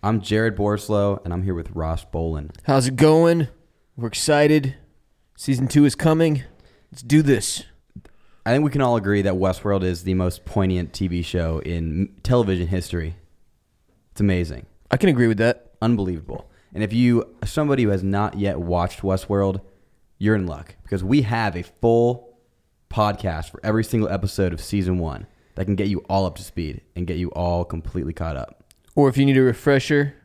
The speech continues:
Speaker 2: which you probably do, I know I did, go back and check out those episodes. We're, uh, we're gonna have fun with it.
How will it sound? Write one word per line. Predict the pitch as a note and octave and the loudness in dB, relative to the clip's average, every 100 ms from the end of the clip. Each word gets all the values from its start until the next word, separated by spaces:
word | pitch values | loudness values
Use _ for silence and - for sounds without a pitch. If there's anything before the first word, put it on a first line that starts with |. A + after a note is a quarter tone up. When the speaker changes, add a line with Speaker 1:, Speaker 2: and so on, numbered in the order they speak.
| _ _ | _ _
Speaker 2:
which | A#2+ - | -8 -4
you | |
probably | B2 C#3 C3 B2+ B2+ | 0 2 2 2 0
do, | A#2 C#3 D3 D#3 - _ _ _ _ | 4 4 4 0 -6 _ _ _ _
I | - | -2
know | A2+ A2+ | 2 2
I | A2+ | 2
did, | A#2 B2+ C3 - _ _ _ _ _ _ _ _ _ - | 4 2 2 -6 _ _ _ _ _ _ _ _ _ 0
go | A#2 | 2
back | A#2+ B2 | 4 2
and | A#2 | 2
check | A2 B2 | -2 0
out | A#2+ A2+ | 0 0
those | A#2 | 0
episodes. | A#2+ A#2 - B2+ B2+ - - _ _ _ _ _ _ _ _ _ _ _ _ | 0 -2 -2 -2 -2 -8 -20 _ _ _ _ _ _ _ _ _ _ _ _
We're, | - A#2+ C3 | 2 4 6
uh, | C3 | 4
we're | D3 | 4
gonna | E3 | 2
have | E3 | 0
fun | D#3+ E3 D3+ | 0 0 0
with | G2+ | -2
it. | - | -4